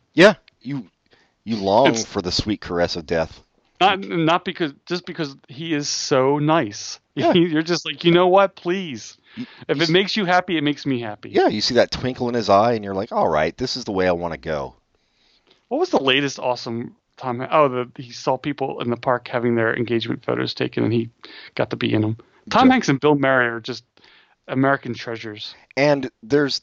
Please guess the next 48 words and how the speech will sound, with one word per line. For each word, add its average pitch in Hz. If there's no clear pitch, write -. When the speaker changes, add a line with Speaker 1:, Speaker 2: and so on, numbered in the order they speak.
Speaker 1:
there 143
are -
also 147
two 131
people 127
who, 127
like, 110
if 117
you 120
were 139
having 131
something 135
and 117
they 104
jumped 127
into 139
it, 175
you, 131
you 139
would 123
be 120
totally 113
happy 120
with 80
it. 82
Like, 98
there's 120
a 120
lot 147
of -
people 117
who 110
you'll 107
be 98
like, 92
"No, 117
sorry, 104
I 90
don't 98
want 92
you 76
Speaker 2:
<laughs> -
Yeah. -
Speaker 1:
crashing 95
my 80
shit, 92
dude." 87
Speaker 2:
But 185